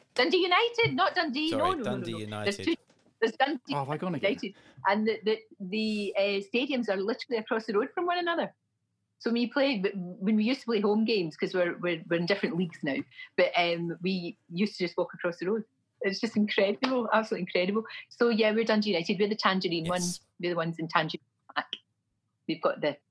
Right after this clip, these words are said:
Speaker 1: yeah, we've got that. So I've supported them since, oh gosh, my husband, it was my first date. My husband asked me out to go and see Dundee United against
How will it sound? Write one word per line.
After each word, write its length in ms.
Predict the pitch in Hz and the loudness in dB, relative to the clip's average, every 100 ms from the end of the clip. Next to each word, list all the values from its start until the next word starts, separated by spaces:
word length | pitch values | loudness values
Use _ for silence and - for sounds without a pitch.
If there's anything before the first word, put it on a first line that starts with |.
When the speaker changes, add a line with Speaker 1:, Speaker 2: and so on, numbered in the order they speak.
| - | -10
Speaker 1:
yeah, 100 | - _ | -10 _
we've 100 | 143 | -10
got 120 | - - | -6 -4
that. 100 | - - | -6 -6
So 340 | - 185 180 - - 185 | 0 2 2 -2 -2 0
I've 100 | 185 | 0
supported 360 | 202 254 233 | 2 2 2
them 220 | 170 170 165 | 2 2 0
since, 400 | 160 139 - - | -4 -8 -10 -6
oh 140 | 165 - - | -6 -6 -4
gosh, 320 | 143 147 - | -2 -2 -2
my 120 | - 160 | 0 2
husband, 420 | 226 220 254 220 | 2 2 2 2
it 40 | |
was 120 | 165 | 0
my 100 | 175 156 | -2 2
first 240 | 247 247 160 | 2 2 2
date. 380 | 190 233 - - - - - - | 2 2 -2 -12 -14 -18 -12 -2
My 80 | |
husband 320 | 165 214 220 196 | 2 2 2 2
asked 220 | 180 - | 2 0
me 120 | 170 | -2
out 220 | 160 156 - - | 0 -2 -8 -6
to 300 | 175 170 165 | -4 -2 -2
go 140 | 165 180 | 0 0
and 120 | 185 | 0
see 240 | - 170 | -2 -4
Dundee 240 | 170 180 180 | 0 0 2
United 440 | 170 156 160 165 | 0 -2 -4 -6
against 300 | 151 156 160 | -4 -6 -8